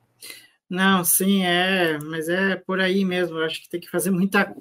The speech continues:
muitas coisas, né, isso independe da defesa ou do ataque, né, eles vão ter que jogar tudo e muito mais ainda.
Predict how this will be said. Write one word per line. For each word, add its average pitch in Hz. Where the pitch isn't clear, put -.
muitas 190
coisas, 185
né, 160
isso 175
independe 185
da 180
defesa 185
ou 170
do 196
ataque, 160
né, 147
eles 147
vão 165
ter 165
que 180
jogar 175
tudo 180
e 175
muito 202
mais 170
ainda. 151